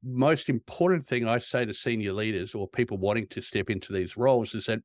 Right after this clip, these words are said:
if you limit your job search to just roles that are advertised, you are significantly limiting yourself because you're only seeing a very small percentage of the actual jobs. And because there's a lot of competition for these roles,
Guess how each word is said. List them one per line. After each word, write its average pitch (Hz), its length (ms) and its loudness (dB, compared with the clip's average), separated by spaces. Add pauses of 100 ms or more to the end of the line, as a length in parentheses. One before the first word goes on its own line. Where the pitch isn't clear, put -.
(500)
if 160 200 2
you 120 120 6
limit 123 380 6
your 117 200 4
job 113 340 0
search 95 480 -2
to 117 80 -6
just 123 420 0
roles 107 360 0
that 101 120 -2
are 85 140 -2
advertised, 117 800 -4 (760)
you 123 340 6
are 135 200 6
significantly 131 1200 -2 (160)
limiting 110 640 2 (100)
yourself 101 1160 0
because - 380 2 (300)
you're 123 220 4
only 147 280 2
seeing 123 280 0
a 104 40 -2
very 110 360 -2
small 139 460 0
percentage 113 520 -2
of 98 100 -6
the 104 240 -8
actual 147 460 0
jobs. 104 460 -6 (640)
And 131 180 0
because 151 300 2
there's 196 160 4
a 131 60 4
lot 117 260 6
of 110 140 -2
competition 156 760 0
for - 140 -4
these 92 320 -2
roles, 87 440 -4